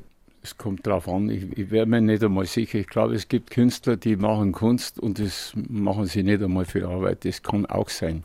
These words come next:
Es kommt drauf an, was man unter viel Arbeit versteht. Also es ist schon ein Riesenunterschied. Jetzt will ich da niemand diskriminieren, aber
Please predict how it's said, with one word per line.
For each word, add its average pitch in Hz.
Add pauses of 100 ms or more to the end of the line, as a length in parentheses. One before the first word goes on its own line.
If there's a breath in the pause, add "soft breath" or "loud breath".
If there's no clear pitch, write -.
(560 loud breath)
Es -
kommt 135
drauf 95
an, 90 (220)
was 104
man 98
unter 101
viel 98
Arbeit 92
versteht. - (480 soft breath)
Also 107
es 104
ist 110
schon 113
ein 98
Riesenunterschied. 107 (340 loud breath)
Jetzt -
will 110
ich 101
da 101
niemand 107
diskriminieren, 107
aber 95